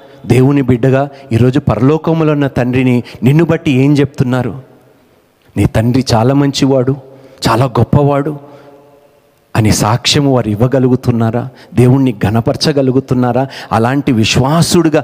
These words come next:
విశ్వాసురాలుగా నువ్వు జీవిస్తున్నావా? ఈరోజు నిన్ను బట్టి పరలోకంలో ఉన్న తండ్రికి వారు మహిమపరచగలుగుతున్నారా?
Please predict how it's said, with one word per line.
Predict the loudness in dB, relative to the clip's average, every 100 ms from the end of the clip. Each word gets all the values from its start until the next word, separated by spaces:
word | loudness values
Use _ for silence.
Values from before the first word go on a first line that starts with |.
| 0
విశ్వాసురాలుగా | -2 0 -2 0 0 0 0 0
నువ్వు | 0 0 0
జీవిస్తున్నావా? | 2 2 2 0 -2 -2 -2 -4 -8 -20 -20 _ _ _ _ _ _ _ _ _ _ 0
ఈరోజు | 2 2 2
నిన్ను | 4 4 4
బట్టి | 2 2 -2 -2 -10 -18 -4 -2
పరలోకంలో | 2 2 2 0 2 2
ఉన్న | 2 -2
తండ్రికి | -2 -2 0 0 0 -2 -4 -12 0
వారు | 2 2
మహిమపరచగలుగుతున్నారా? | 2 2 2 0 -2 -2 -2 0 0 0 -2 -4 -4